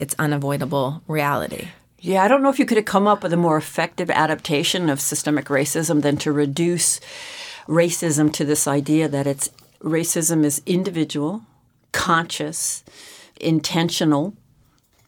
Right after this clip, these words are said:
Speaker 2: hurt across race. In other words, as soon as you have individual, then that allows me to say, "Well, not this individual, right?
Speaker 1: Mm-hmm.
Speaker 2: That one. So now I can exempt myself."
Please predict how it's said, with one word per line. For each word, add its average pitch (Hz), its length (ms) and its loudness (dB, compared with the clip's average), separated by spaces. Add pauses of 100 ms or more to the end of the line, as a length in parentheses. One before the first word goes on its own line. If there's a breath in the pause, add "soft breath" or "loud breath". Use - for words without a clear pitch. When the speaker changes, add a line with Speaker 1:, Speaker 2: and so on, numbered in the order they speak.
(200)
Speaker 2:
hurt 160 380 2
across 160 380 -2
race. - 320 -2
In 156 80 2
other 156 160 2
words, 143 460 0 (340 loud breath)
as 156 80 -4
soon 190 180 2
as 196 140 0
you 185 80 0
have 170 180 0
individual, 147 800 0
then 143 220 0
that 151 160 2
allows 139 340 0
me 143 120 0
to 135 60 -4
say, 131 160 -4
"Well, 131 160 -4
not 151 200 0
this - 180 2
individual, 135 640 -6 (100)
right? 156 240 2
Speaker 1:
Mm-hmm. 156 100 -2
Speaker 2:
That 160 260 2
one. 117 300 -8
So - 180 -4
now 147 200 4
I 143 120 2
can 139 260 -6 (100)
exempt 143 380 -2
myself." 117 540 -6